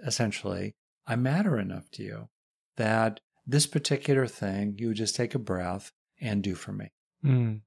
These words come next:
Speaker 2: mm-hmm.
Speaker 1: Now, obviously, there's a potential pitfall there about, you know, A guilt tripping B.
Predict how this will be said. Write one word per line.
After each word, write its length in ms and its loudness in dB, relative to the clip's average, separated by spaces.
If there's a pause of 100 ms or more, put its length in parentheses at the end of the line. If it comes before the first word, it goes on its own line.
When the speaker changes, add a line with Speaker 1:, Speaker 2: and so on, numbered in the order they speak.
(240)
Speaker 2:
mm-hmm. 260 2 (180)
Speaker 1:
Now, 400 2
obviously, 380 8
there's 200 6
a 60 2
potential 460 2
pitfall 420 2
there 280 2
about, 300 2 (300)
you 140 0
know, 140 0
A 220 4
guilt 340 2
tripping 420 0
B. 340 0